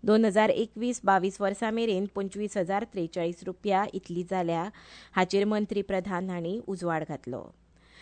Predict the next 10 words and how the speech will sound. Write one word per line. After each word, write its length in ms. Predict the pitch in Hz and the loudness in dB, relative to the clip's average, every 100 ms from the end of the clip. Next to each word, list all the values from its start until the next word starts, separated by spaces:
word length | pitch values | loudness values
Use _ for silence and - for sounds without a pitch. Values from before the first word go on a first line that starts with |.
| - - | -20 0
सरकारान 520 | 214 202 214 214 233 | 2 4 4 4 2
प्रधानमंत्री 720 | 220 180 190 196 214 208 240 | 0 0 -2 -2 -4 -4 -6
पोषण 440 | - 190 190 202 | -4 -4 -4 -4
येवजणे 360 | 185 165 180 196 | -4 -4 -4 -4
खाला 260 | 226 190 202 - | -2 0 0 0
एक 220 | 185 185 | -2 0
लाख 140 | 196 185 - | -2 -4 -4
कोटी 200 | 185 196 | -6 -4
रुपया 300 | 185 247 185 | -4 -4 -4
परस 320 | 220 233 240 | -2 -4 -4